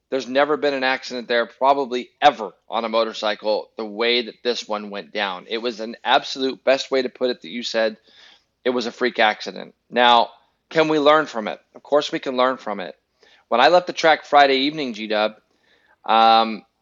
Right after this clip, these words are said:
I, like you, I'd heard that there was a unprotected wall that was hit. And I'm like, "How can this even be? Like,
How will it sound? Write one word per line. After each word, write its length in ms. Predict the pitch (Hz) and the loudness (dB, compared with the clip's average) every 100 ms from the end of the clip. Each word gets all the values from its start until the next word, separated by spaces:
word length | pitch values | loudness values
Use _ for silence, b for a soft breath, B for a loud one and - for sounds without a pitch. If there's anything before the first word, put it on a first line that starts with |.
| - | 0
I, 220 | 113 139 | 4 4
like 320 | 143 131 - | 4 2 0
you, 420 | 135 151 123 117 - _ - | -4 -2 -2 -4 -8 _ -4
I'd 220 | 120 120 | -2 -2
heard 340 | - 160 131 | 0 -2 -2
that 180 | 120 98 | -10 -6
there 200 | 123 117 | -2 -2
was 240 | 113 107 - | -4 -10 -8
a 120 | 110 107 - | -8 -8 -8
unprotected 540 | 123 120 - 113 110 | -8 -8 -10 -10 -8
wall 240 | 110 120 110 | 0 0 0
that 80 | |
was 120 | - - | -4 -10
hit. 300 | 180 143 - | -4 -4 -4
And 100 | 101 | -12
I'm 80 | 107 | -10
like, 240 | 110 107 | -6 -6
"How 200 | - 113 | -6 -8
can 140 | 143 165 | -8 -10
this 140 | 113 | -16
even 240 | 107 98 98 | -16 -16 -16
be? 180 | 95 - | -16 -10
Like, 160 | 104 | -10